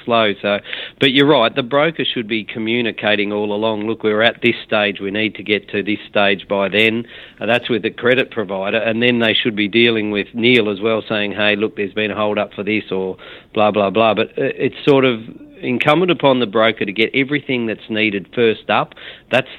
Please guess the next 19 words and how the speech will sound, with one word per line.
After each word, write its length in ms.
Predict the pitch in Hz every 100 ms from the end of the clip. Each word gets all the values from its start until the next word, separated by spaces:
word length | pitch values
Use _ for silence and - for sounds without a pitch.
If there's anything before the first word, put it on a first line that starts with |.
| -
that's 300 | 113 131 147 -
the 100 | 175
real 240 | 147 139 127
killer 340 | - 127 117
for 140 | -
time, 420 | 101 - 110 107 101
if 100 | 98 -
people 240 | 117 135
have 160 | 120 113
to 80 | 117
come 240 | - 107
back 240 | 104 104
and 100 | 101
keep 220 | 95 110 98
providing 680 | 107 98 101 101 101 101 98
more 240 | 104 104
and 100 | 104
more 220 | 101 101
information, 760 | 101 - 98 98 104 - 92